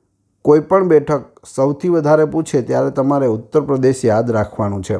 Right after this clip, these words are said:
પૂછે, "લોકસભાની સૌથી વધારે બેઠકો કયા રાજ્યમાં છે?" ઉત્તર પ્રદેશ. રાજ્યસભાની સૌથી વધારે બેઠકો કયા રાજ્યમાં છે? ઉત્તર પ્રદેશ. વિધાનસભાની સૌથી વધારે બેઠકો પણ ઉત્તર પ્રદેશમાં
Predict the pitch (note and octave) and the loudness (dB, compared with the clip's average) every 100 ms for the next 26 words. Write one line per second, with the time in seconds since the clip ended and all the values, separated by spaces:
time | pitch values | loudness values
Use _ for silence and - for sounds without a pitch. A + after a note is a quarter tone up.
0 | - _ _ _ _ - B2+ D#3 B2+ A#2 | -8 _ _ _ _ -8 0 2 4 4
1 | B2 C#3 C3 C#3 C#3+ C#3 C3 B2+ D3 C#3 | 2 -2 2 2 2 2 0 0 -2 0
2 | C3+ C3+ C3 B2 C3+ B2+ B2+ B2 C3 C3+ | 0 0 0 -4 -4 -4 -4 0 2 2
3 | C3 A#2+ C3+ C3+ C3 D3 D3 - G2+ G#2 | 2 0 0 0 0 -2 -4 -4 -6 -6
4 | F#2+ F#2+ G2 F#2 - _ _ _ _ _ | -4 -4 -4 -6 -14 _ _ _ _ _
5 | _ _ G#2+ A#2 B2 C3+ E3 D3+ D#3 D#3+ | _ _ 0 2 4 2 0 4 4 4
6 | D#3 D3 C#3+ D3 C3+ C3+ C#3 C3+ B2 C3 | 2 0 0 -2 0 0 0 0 -2 -4
7 | C3 B2+ C#3 C#3 C#3+ C3 A#2 C3 C3+ C3 | -4 -4 0 2 4 2 0 0 0 -2
8 | D3 D#3 A2+ G#2 G#2+ G2+ G2 G2 - _ | -4 -4 -6 -6 -6 -4 -4 -6 -8 _
9 | _ _ _ _ _ - A2+ A2 C#3 E3 | _ _ _ _ _ -4 0 4 4 4
10 | E3+ D#3+ E3 E3+ E3 D#3 D3+ D3+ C#3 C#3+ | 2 2 2 2 2 0 0 -2 2 2
11 | C#3+ B2+ A#2+ B2+ - B2 A2 C3 A#2+ A2 | 2 0 -4 -6 -4 -4 0 0 0 -4
12 | - A2+ B2+ A2+ G#2+ A2 G#2 - A#2+ E3 | -12 -8 -4 -4 -2 -2 -2 -2 -2 -2
13 | - | -8